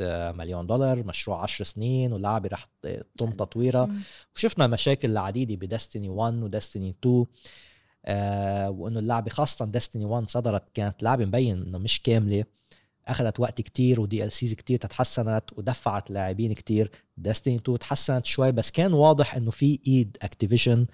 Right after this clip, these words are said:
Speaker 1: موجودة وعم تضغط على بنجي من فوق إنه شو لازم يعملوا لأسباب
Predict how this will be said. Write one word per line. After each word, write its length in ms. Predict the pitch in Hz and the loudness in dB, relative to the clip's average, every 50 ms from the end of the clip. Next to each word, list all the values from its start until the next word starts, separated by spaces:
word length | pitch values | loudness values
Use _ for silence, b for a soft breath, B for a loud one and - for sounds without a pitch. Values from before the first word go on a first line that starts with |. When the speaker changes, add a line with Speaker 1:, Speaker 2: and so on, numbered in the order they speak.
| b b b b b b - | b b b b b b 2
Speaker 1:
موجودة 440 | - 107 107 110 110 113 123 117 120 | 6 6 8 8 8 6 6 6 6
وعم 220 | 117 110 101 92 104 | 4 2 0 -2 0
تضغط 400 | - 151 139 127 110 101 - 87 | 4 4 4 4 4 0 0 0
على 200 | 92 107 101 98 | -2 -2 0 0
بنجي 320 | 98 107 107 104 95 92 | 0 0 0 0 -2 -4
من 100 | 87 87 | -4 -6
فوق 400 | 87 - - 110 107 - - - _ _ - | -6 -2 -2 0 0 0 -4 -8 _ _ -12
إنه 220 | 101 98 92 95 | -10 -8 -6 -6
شو 160 | 92 - - | -4 -2 0
لازم 280 | 113 117 120 104 101 101 | 2 2 2 2 0 -2
يعملوا 320 | 107 110 113 113 113 120 | 0 0 2 2 2 2
لأسباب 540 | 117 117 117 127 - - 143 143 135 120 113 | 2 2 2 0 0 2 4 4 4 2 0